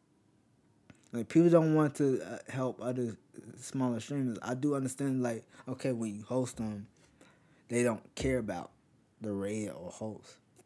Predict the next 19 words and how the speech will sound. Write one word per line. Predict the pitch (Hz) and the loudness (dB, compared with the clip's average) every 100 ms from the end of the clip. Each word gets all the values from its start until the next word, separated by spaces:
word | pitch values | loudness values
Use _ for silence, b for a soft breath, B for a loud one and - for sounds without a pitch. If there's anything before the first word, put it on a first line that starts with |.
| _ _ _ _ _ - - | _ _ _ _ _ -14 -4
And, | 110 | -2
like, | 104 104 | -2 0
they | 127 | 0
just | 120 107 - | 0 -4 2
bypass | 120 113 127 120 107 | 2 2 0 0 -2
it. | 98 | -2
Like, | 117 110 104 | 0 0 2
you | 135 123 | 2 4
host | 139 156 - | 6 4 4
them, | 120 | 0
right? | 117 127 - - | 4 2 0 -8
You | 123 131 143 | -2 2 4
a | |
bigger | 123 151 139 | 6 4 4
streamer, | 127 170 143 120 | 4 4 4 2
right? | 135 156 - _ - b b b b 127 | 0 -2 -8 _ -20 b b b b 0
Be | 135 | 4
like, | 135 131 120 - _ b b b b b b _ | 4 4 -2 -8 _ b b b b b b _
and, | 127 120 | 0 2